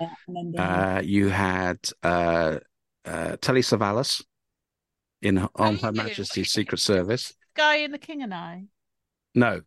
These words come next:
Speaker 3: Oh.
Speaker 2: that's Yul Brynner.
Speaker 1: No.
Speaker 3: Oh.
Speaker 1: No. Wasn't, do you know the one with, um, Christopher, Christoph Waltz? Was he
Speaker 2: Yes.
Speaker 1: Blofeld?
Speaker 2: Yes, he was Blofeld in,
Speaker 1: Yes,
Speaker 2: in, um,
Speaker 1: that
Speaker 2: Skyfall and, um,
Speaker 1: Yeah,
Speaker 2: yeah.
Speaker 1: what a waste of a fantastic actor.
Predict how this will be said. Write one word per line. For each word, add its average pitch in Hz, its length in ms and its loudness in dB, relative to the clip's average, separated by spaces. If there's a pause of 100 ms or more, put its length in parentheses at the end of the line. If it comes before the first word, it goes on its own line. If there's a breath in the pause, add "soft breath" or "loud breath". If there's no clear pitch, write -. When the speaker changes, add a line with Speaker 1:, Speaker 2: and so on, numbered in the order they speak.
Speaker 3:
Oh. 185 300 -4
Speaker 2:
that's 110 140 0
Yul 123 180 6
Brynner. 104 320 0 (120)
Speaker 1:
No. 214 180 6
Speaker 3:
Oh. 269 380 0
Speaker 1:
No. 202 600 4 (840 soft breath)
Wasn't, 330 560 0 (200 loud breath)
do 311 80 2
you 403 80 2
know 403 180 6
the 370 140 4
one 294 240 8
with, 262 220 4
um, 247 360 6
Christopher, 240 840 -2
Christoph - 560 0
Waltz? 240 520 2
Was 277 140 -4
he 480 220 -2
Speaker 2:
Yes. - 260 6
Speaker 1:
Blofeld? - 120 -12 (360)
Speaker 2:
Yes, 123 260 2
he 135 100 2
was 123 100 4
Blofeld 95 420 2
in, 101 180 2
Speaker 1:
Yes, 98 300 4
Speaker 2:
in, 95 60 -8
um, 95 80 -2
Speaker 1:
that 95 200 -2
Speaker 2:
Skyfall 95 680 0
and, 92 260 -4
um, 92 200 -8 (440)
Speaker 1:
Yeah, 226 200 4
Speaker 2:
yeah. 208 100 -4
Speaker 1:
what 311 240 -2
a - 20 -2
waste 269 360 4
of 233 80 4
a 226 40 0
fantastic 226 640 -4
actor. 185 480 -12